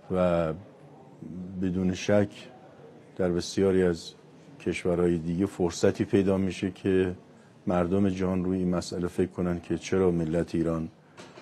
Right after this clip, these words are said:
مرگ بر آمریکا رو رها نمی‌کنه و چرا یه چنین روزی رو به عنوان یه روز مهم ملی خودش در حقیقت،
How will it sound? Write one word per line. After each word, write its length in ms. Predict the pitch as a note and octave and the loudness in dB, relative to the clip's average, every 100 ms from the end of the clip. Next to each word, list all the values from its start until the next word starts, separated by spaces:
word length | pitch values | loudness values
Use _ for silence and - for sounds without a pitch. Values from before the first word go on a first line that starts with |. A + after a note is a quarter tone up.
| - | -4
مرگ 300 | F#2 F2+ E2+ | 2 2 2
بر 160 | E2+ E2+ | 2 2
آمریکا 460 | E2 D#2+ E2 F2 | 0 -2 -4 -2
رو 420 | E2+ E2+ E2+ D#2+ | 0 0 -2 -4
رها 160 | E2 E2+ | -2 0
نمی‌کنه 640 | E2+ F2+ F#2 F2+ F2 F2 | 0 0 0 -2 -2 -2
و 360 | E2 D#2+ D#2 D#2 | 0 -2 -2 -6
چرا 300 | - - F#2+ | -8 0 2
یه 100 | F2+ | 2
چنین 340 | F2 - E2+ D#2+ | -2 -4 -4 -2
روزی 300 | F2+ F2 F2+ | -2 -2 0
رو 240 | F2 F2 - - - - | 0 -2 -6 -20 -12 -6
به 60 | |
عنوان 300 | E2+ E2+ F2 | -2 0 0
یه 140 | F2 E2+ | 0 0
روز 300 | E2+ E2+ F2 | 0 -2 0
مهم 540 | F2 E2+ E2 E2 F#2 | 0 -2 -4 -2 0
ملی 600 | G2 F2+ F2 D#2+ D#2+ F2+ | 2 2 0 0 0 0
خودش 480 | - F2 F2 E2 - - - - - - - | 0 -2 0 -2 -8 -20 -20 -20 -20 -20 -10
در 80 | F2 | -4
حقیقت، 400 | E2 D#2 E2+ E2+ | 0 0 2 0